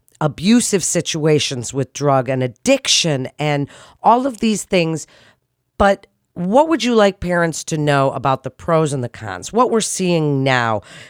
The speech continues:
when kids might be confused, they're hearing that medicinal marijuana might have benefits, but that recreational definitely can mess with your school year and your schoolwork and your motivation and all of these things,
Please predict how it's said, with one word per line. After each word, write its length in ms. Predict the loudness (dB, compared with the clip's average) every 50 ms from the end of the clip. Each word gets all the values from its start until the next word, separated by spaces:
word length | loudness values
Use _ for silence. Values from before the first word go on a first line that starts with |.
| _
when 240 | 0 2 2 2 0
kids 500 | 0 0 0 0 0 -6 -10 -10 -4 0
might 240 | 2 2 2 0 -2
be 100 | -8 -8
confused, 600 | -6 -6 -8 -8 -6 -4 -2 -2 -2 -2 -2 -6
they're 100 | -6 -6
hearing 380 | -4 -4 -4 -2 -2 -4 -6 -8 _ _ _ _ _ _ _ _ -4
that 220 | -4 -4 -2 -2
medicinal 520 | -2 -4 0 0 -2 -2 0 0 2 2
marijuana 600 | 2 4 2 2 2 2 2 2 2 2 0 0
might 220 | 0 0 -2 -4 -2
have 240 | -4 -6 -6 -4 _
benefits, 520 | -4 -2 -2 -2 0 -2 -2 -2 -2 -8
but 300 | -4 -2 -2 -2 0 _
that 220 | 0 0 0 0 -2 _ -20 -20 -20 -20 -20 _ _ 0
recreational 880 | 0 0 0 -2 -4 -2 0 0 0 0 0 -2 -2 -2 -2 -2 -2
definitely 640 | -4 -2 0 0 0 0 0 -2 -2 0 -2 -4 -4
can 360 | -4 -2 -2 0 0 0 0 -2 -8 -18 -20 _ _ _ _ _ -8
mess 320 | -2 0 0 2 2 0
with 140 | -2 0 0
your 100 | 0 0
school 380 | 0 0 0 2 4 4 4 4
year 320 | 2 -2 -2 -2 -4 -6
and 140 | -6 -4 -6
your 80 | -6
schoolwork 680 | -6 -6 -4 0 2 2 2 2 2 2 0 0 -2 -4
and 120 | -6 -4
your 100 | -2 -2
motivation 800 | -2 0 0 0 0 -2 -2 0 0 0 0 -2 -4 -4 -4 -4
and 160 | -4 -6 -6 -6
all 220 | -4 -2 -2 -2
of 140 | -4 -6 -6
these 240 | -6 -6 -6 -6 -10
things, 500 | -6 _ 2 2 2 2 0 -2 -4 -8